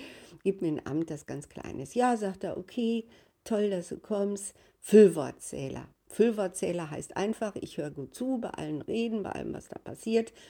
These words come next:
und suche nach Füllwörtern, wie zum Beispiel das berühmte M. Und dann zähle ich das und dann am Schluss habe ich dann eben so zwei Minuten, wo ich dann kurz erzähle, wer wie viele Füllwörter benutzt hat.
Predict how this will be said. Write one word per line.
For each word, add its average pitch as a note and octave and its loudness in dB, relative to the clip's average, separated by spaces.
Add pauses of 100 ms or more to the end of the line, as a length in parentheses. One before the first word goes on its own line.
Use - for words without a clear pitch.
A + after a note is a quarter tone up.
(120)
und F3+ 6
suche F#3 -2
nach E3 -4
Füllwörtern, F3+ -2
wie D#3+ -8
zum - -8
Beispiel D3 -8
das C#3 -12
berühmte D#3+ -4 (540)
M. C#3+ 0 (140)
Und D#3 -2
dann C#3 -8
zähle G3+ 4
ich F3+ -4
das E3 -10 (640)
und D#3 -4
dann D#3 -4 (280)
am C3+ -6
Schluss F#3+ 0
habe D#3+ -4
ich D3+ -14
dann D3+ -4
eben D3+ -2
so C3+ -6
zwei - -2
Minuten, E3 2
wo D3+ -2
ich D#3 -6
dann - -8
kurz E3+ -2
erzähle, D#3+ -4
wer D3+ -6
wie E3 -4
viele E3 -4
Füllwörter D#3+ 6
benutzt - -12
hat. - -18